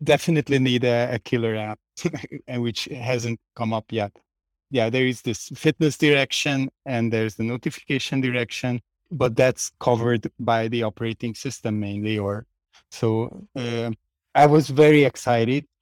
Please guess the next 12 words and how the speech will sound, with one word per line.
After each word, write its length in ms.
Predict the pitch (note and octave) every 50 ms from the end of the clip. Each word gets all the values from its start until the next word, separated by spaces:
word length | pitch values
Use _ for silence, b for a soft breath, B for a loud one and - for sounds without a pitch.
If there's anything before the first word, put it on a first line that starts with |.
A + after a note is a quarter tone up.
| _ _ _ _ -
to 120 | - C3
hear 360 | A2 G#2 C3 C3 B2 B2 B2+
that 220 | A2+ A#2+ A#2+ A#2 -
Samsung 440 | - - B2+ A#2+ - - - C#3+ -
came 300 | - C3 B2+ B2+ B2+ - - -
on 240 | C#3+ C3+ B2+ B2+
board 300 | B2 B2 B2+ C3 B2+ A#2+
with 180 | C3 C3 A#2+ A#2+
Wear 280 | B2+ B2 B2 B2 B2 B2
O 100 | B2 B2
S, 400 | B2+ C3 C3+ - - - - _ _ -
de-, 260 | C#3+ C3 B2 - -